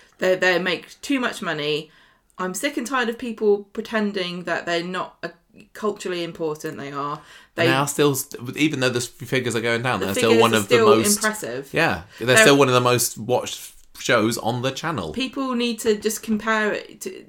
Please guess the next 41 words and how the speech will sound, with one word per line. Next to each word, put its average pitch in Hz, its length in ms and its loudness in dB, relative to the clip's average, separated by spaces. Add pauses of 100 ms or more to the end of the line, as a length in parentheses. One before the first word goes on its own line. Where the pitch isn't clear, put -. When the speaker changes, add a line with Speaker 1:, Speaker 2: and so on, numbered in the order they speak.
(100)
Speaker 1:
the, 220 260 0 (240)
the, - 160 -8 (260)
I, 220 300 -4
I 247 60 4
use 302 260 2
this 240 200 -8
comparison 226 580 -2
a 185 60 -4
lot, 160 420 -2
but - 400 -4 (480)
Coronation 269 540 -2
Street 208 280 -2
was - 140 -10
still 220 180 0
pulling 214 260 -4
in 185 180 -10
bigger 196 280 -4
numbers 170 360 -8
than 160 180 -10
Game 160 240 -8
of 151 100 -12
Thrones 135 420 -8
when 147 120 -12
it - 100 -12
was 147 140 -10
being 151 420 -8 (320)
screened 165 400 -8
on 156 100 -8
I 151 120 -4
T - 160 -14
V, - 140 -20
on, 160 240 -4
on 156 260 -6
Sky. 156 460 -8 (260)
Yes, 208 260 0
it 202 100 -4
was 185 160 -4
at - 100 -4
a - 40 -2
weird 170 320 -4
time 156 460 -4